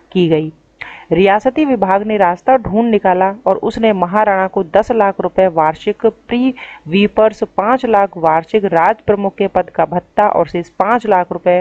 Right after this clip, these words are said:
वार्षिक मेवाड़ के राजवंश की परंपरा के अनुसार धार्मिक कृत्यों में खर्च के लिए देना स्वीकार कर लिया। उसने महाराणा को संयुक्त राजस्थान का आजन्म राज प्रमुख बनाना भी स्वीकार कर लिया।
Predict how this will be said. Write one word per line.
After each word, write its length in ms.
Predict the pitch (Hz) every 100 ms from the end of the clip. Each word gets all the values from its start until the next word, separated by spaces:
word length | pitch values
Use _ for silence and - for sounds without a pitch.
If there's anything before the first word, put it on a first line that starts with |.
| 160
वार्षिक 460 | 160 160 - 196 170
मेवाड़ 440 | 165 165 170 202 226
के 140 | 202
राजवंश 480 | 180 170 160 170 165
की 260 | - 262 311 - - - -
परंपरा 440 | 208 220 226 254 277
के 140 | 254
अनुसार 400 | 208 - 202 208 170
धार्मिक 480 | 180 170 208 226 214
कृत्यों 360 | 190 - 214
में 140 | 214 202
खर्च 300 | - 214 - 269 262 _ -
के 120 | 190
लिए 200 | 165 180
देना 280 | 165 165 160
स्वीकार 480 | 160 156 156 202 339 _ _ _
कर 160 | 185 170
लिया। 300 | 156 160 156 - - - 220
उसने 300 | 247 320 320
महाराणा 460 | 254 220 214 214 220
को 180 | 220 220
संयुक्त 420 | 214 226 254 285
राजस्थान 540 | 247 190 196 - 202
का 100 | 202 196
आजन्म 440 | 170 180 233 247 247
राज 300 | 214 185 180
प्रमुख 360 | 185 185 202 185
बनाना 320 | 170 165 165
भी 140 | 160 170
स्वीकार 480 | 170 165 - 294 - - -
कर 160 | 175 147
लिया। 300 | 151 151